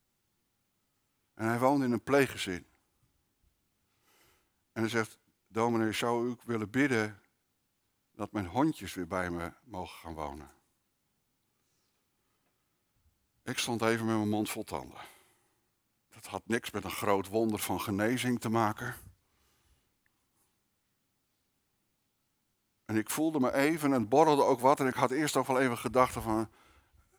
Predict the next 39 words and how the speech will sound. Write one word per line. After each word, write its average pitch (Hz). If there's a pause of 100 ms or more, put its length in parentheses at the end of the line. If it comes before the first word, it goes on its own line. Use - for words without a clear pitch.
(520)
zoals 131
die 127
discipelen 135
ook 123
hadden, 101
hè, 139
toen, 117
toen 113
de 117
moeders 139
op 127
een -
gegeven 135
moment 120
hun 117
kinderen 127
bij 107
Jezus 104
wilden 98
brengen. 92
Jezus 117
is 117
toch 113
die, 117 (260)
die 120
rabbi 143
en 110
die 113
wijze 131
man 151
en 120
die 113
doet 110
wonderen 139
en 113
tekenen 151
en 117
die 123
weer, 120